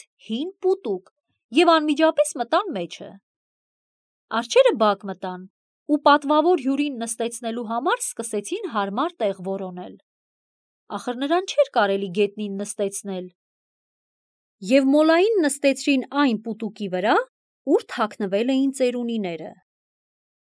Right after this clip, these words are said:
Արջ մոլլան նստեց ու սկսեց աղոթել, իսկ խալաթի փեշերը ընկան պուտուկի մեջ։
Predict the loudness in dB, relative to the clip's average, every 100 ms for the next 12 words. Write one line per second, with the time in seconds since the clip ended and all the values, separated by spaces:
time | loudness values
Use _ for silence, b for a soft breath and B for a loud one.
0 | -2 -2 0 -2 0 2 2 0 -2 -4
1 | -2 2 2 0 _ _ _ -6 -4 -2
2 | -2 -2 -2 2 0 2 -2 -2 -8 -8
3 | -14 _ _ _ -8 -6 -6 2 4 4
4 | 2 -4 -4 -4 2 4 4 0 2 2
5 | 0 -6 -6 -6 -4 -2 -4 -8